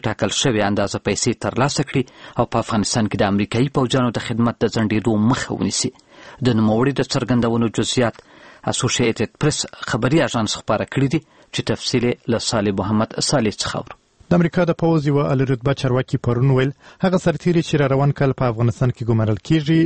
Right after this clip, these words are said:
Speaker 2: ښایي د جنګي ماموریت موده یې وغځیږي، ځکه د بودیجې کسر به په شدت سره د هغو پوځي لیواګانو د روزنې چارې محدودې کړي چې په پام کې ده د دغو سرتیرو پر ځای وګمارل سي. د امریکا لوی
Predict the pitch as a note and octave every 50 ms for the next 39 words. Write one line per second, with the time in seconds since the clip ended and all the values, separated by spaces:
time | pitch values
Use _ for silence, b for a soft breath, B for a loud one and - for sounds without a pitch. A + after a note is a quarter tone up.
0 | D#3+ - - E3 E3+ F3 E3+ E3 D3+ B2 C#3 C#3 C3+ C#3+ E3+ E3+ D#3+ C#3 A#2+ A2+
1 | A#2+ A#2+ - - B2+ A#2 A2 G2+ A2 A2 G#2+ G#2 A2 G#2+ G2+ G#2 F2+ - A2 G#2
2 | G2 F#2+ G#2+ A2 A2 - _ _ - A#2 A2 C3+ D3 - D3+ C#3+ B B B B
3 | B B E3+ F#3 E3+ F#3 D#3+ D#3 C#3+ D3 D#3+ - - E3 - - D#3+ C3+ C#3+ C#3
4 | - - A#2+ - C3+ A#2+ C#3+ D3 - - A#2+ G#2+ G#2+ G2+ B B B B - C3+
5 | D#3 E3 F3 D#3+ E3+ D#3+ - D#3+ C#3+ C3+ B2+ C3+ D#3+ D3+ D3 C#3 C3 A#2 B2 C#3
6 | C#3 C#3 C3+ A#2+ A#2+ A2+ A2+ G#2+ G2+ B2 B2 B2 A#2 - C3 B2 B2 A#2 A2+ A2
7 | F#2 F#2 C3+ E3 F#3 E3+ - E3 E3 - - - D#3+ - C3+ - - C#3 C#3+ C#3+
8 | - D3+ C3+ C3 B2+ B2+ B2+ C#3+ E3 D#3+ E3 - - B2 A2+ - - - A#2+ A#2+
9 | A2 - A2 G2+ F#2+ G2+ A2 G#2+ G2+ G#2+ G2+ G#2+ G#2 G#2 G2+ G2+ G#2 - - -
10 | A2 G#2+ G#2 - _ _ _ _ - C3 C3 C3 B2 - - C#3 B2+ B2 A#2+